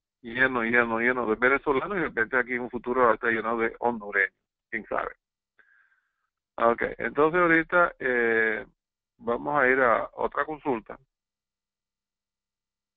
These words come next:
que es una pregunta simple. Si usted pudiera optar, no que lo va a hacer, pero quién sabe, ¿dónde en los Estados Unidos le interesaría a usted comprar un inmueble?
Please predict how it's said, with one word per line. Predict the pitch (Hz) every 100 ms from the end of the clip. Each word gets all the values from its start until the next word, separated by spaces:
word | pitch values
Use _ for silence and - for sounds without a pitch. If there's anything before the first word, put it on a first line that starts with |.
| _ _ _
que | - 127 120 127 143
es | - - _ _ _ _ _ _ _ _ _ -
una | 170
pregunta | 120 110 123 123 139 117 - - -
simple. | 196 208 - - _ _ _ _ _ _ _ _ _ _ _ _ _ _ -
Si | 135
usted | - 190
pudiera | 220 196 185 185 -
optar, | 127 - - 135 107 - _ _ _ _ _ _ _ _
no | 117 110 113 107
que |
lo | 127
va | 117
a |
hacer, | 107 185 143 _ _ _
pero | -
quién | - -
sabe, | - - - _ _ _ _ _ _
¿dónde | 120 156 269 262
en | 226
los | 196
Estados | - 165
Unidos | 156 165
le | 127
interesaría | 117 104 98 101 117 117
a | 156
usted | - 185 156 -
comprar | 120 101 - 107
un | 123 135
inmueble? | 104 101 101 95